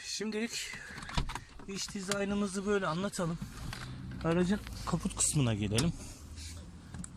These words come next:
Bakın arkadaşlar. Yani dediğimiz gibi biz bu aracı bayağı bir uygun fiyata aldığımız için bir saniye bekletelim.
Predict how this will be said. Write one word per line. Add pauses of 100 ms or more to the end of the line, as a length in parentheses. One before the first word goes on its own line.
(160)
Bakın
arkadaşlar. (4000)
Yani
dediğimiz
gibi
biz
bu
aracı
bayağı
bir
uygun
fiyata
aldığımız
için (2250)
bir
saniye
bekletelim.